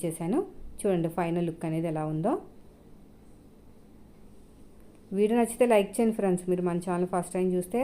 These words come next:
సబ్స్క్రైబ్ చేయండి. ఇప్పుడు వచ్చేసి నెక్ అండి. నెక్ కోసం మీరు ఏం చేయాలంటే మనం తీసుకున్న నెక్ డీప్గానే ఎక్కువ తీసుకోవాలన్నమాట, ఎందుకంటే కింద ఖర్చులు కావాలి కదా. అందుకుని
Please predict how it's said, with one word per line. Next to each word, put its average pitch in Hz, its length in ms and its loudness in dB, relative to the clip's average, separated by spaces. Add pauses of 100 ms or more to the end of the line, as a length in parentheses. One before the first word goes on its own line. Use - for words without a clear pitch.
(160)
సబ్స్క్రైబ్ 185 460 -2
చేయండి. 180 360 2 (1300)
ఇప్పుడు 220 220 8
వచ్చేసి 247 300 6 (140)
నెక్ 202 260 2
అండి. 190 240 8 (640)
నెక్ 202 220 0
కోసం 254 240 6
మీరు 208 200 8
ఏం 214 140 6
చేయాలంటే 202 480 4
మనం 220 220 4
తీసుకున్న 196 280 0 (120)
నెక్ 185 180 0 (140)
డీప్గానే 220 480 4
ఎక్కువ 233 240 0
తీసుకోవాలన్నమాట, 170 560 2
ఎందుకంటే 214 340 2
కింద 220 220 4
ఖర్చులు 214 320 2
కావాలి 175 280 4
కదా. 160 140 0 (120)
అందుకుని 160 380 0